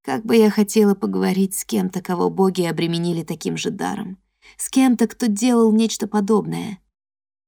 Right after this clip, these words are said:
Маялись ли они от чувства вины, или думали, что если кто-то создал подобную силу,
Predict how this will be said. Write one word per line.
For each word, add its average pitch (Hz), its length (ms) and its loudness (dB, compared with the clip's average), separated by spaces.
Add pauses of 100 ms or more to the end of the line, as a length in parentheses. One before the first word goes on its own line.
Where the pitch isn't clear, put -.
(540)
Маялись 196 640 4
ли 208 60 4
они 196 320 4
от 196 120 2
чувства 196 380 -2
вины, 180 500 2 (480)
или 214 240 6
думали, 220 400 4
что 214 180 -2
если 214 300 4
кто-то 214 460 0
создал 196 480 2
подобную 180 580 0
силу, 180 580 0